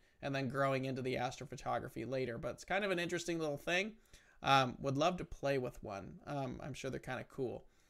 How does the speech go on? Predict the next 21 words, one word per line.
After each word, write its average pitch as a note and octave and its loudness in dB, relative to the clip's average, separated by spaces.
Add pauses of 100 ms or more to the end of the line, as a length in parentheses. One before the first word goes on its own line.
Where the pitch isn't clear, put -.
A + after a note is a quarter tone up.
(500)
But, C#3 10
uh, B2 10
that's D3 8
the D#3 -6
Seastar D3+ 4
S C#3+ 6
fifty. D3+ 2 (420)
Um, C3 6
that's C#3+ 6
starting D3 6
to C#3 -2
come C#3+ 0
out. C#3 6
All D3 8
this C#3+ 2
is C#3+ -2
on C3+ 4
their C3 -2
website B2 0
as C3+ -6
well. C#3 8